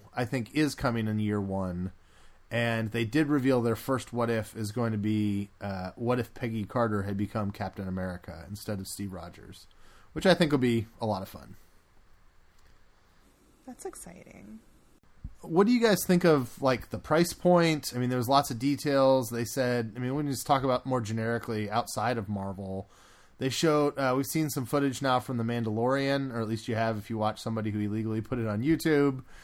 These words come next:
Speaker 1: Uh, they've told us that this, all, like, three hundred episodes of The Simpsons is gonna be on Disney Plus. Uh, they revealed that the entire Star Wars catalog will be on there within the first year.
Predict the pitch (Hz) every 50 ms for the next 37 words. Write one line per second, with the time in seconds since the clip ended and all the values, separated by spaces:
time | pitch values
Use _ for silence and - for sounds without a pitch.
0 | - - - - - - - 131 139 135 131 131 127 123 123 123 120 135 135 135
1 | 135 135 123 107 - - _ _ - - - 165 147 147 143 147 143 135 - -
2 | - 135 123 123 123 113 120 113 - - - - - - 135 135 127 131 127 117
3 | 110 - - - 110 123 139 135 120 - 135 135 135 131 127 127 113 101 104 135
4 | 120 - 135 131 131 131 123 107 113 98 95 101 - - 175 185 180 - - 175
5 | 175 165 156 156 151 143 - 160 156 143 143 143 139 139 139 131 143 135 123 139
6 | 135 127 - - 139 131 131 127 123 117 - - - - - - - - - -
7 | - - - - - 110 113 107 107 104 104 104 101 110 123 127 127 131 120 131
8 | 135 135 123 123 113 101 117 117 113 107 - 117 117 127 127 117 - - 127 117
9 | 123 127 131 131 131 123 - - 127 120 123 123 123 123 123 127 123 123 113 117
10 | 120 117 113 113 117 117 117 117 117 110 - 107 98 98 - - 98 92 - -
11 | - 110 117 131 135 139 139 135 131 127 127 123 123 120 -